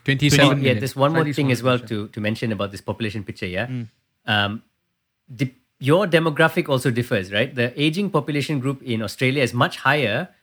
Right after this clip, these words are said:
Speaker 3: very similar to Italy,
Speaker 1: Right.
Speaker 3: than, um, the aged population in Malaysia or Africa,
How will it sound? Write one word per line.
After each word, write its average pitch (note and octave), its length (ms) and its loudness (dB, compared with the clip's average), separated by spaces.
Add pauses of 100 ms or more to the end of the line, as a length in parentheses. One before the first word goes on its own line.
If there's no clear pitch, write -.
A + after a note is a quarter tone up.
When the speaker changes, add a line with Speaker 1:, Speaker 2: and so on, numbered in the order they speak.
(160)
Speaker 3:
very D3 220 4
similar F3 320 2
to - 140 -8
Italy, B2 460 -4 (140)
Speaker 1:
Right. A2+ 220 -4
Speaker 3:
than, A#2 360 2
um, G#2 460 0
the A2+ 340 0
aged C#3 320 -2 (120)
population B2 460 -2
in G#2+ 80 -4
Malaysia C3+ 400 2
or G#2+ 100 0
Africa, A#2 560 -2